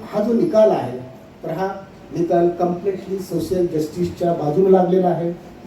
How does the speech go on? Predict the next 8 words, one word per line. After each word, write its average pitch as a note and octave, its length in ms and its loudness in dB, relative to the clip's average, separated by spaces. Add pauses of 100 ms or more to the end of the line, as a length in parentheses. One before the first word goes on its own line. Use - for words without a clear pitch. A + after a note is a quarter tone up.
(120)
सामाजिक E3 540 -4
न्यायाची F3+ 380 0
बाजू D#3 320 0
घेणारा G#3 300 2
हा F#3 120 0
निकाल F3+ 260 2
असल्यामुळं E3+ 540 -2 (520)
मी F#3+ 280 6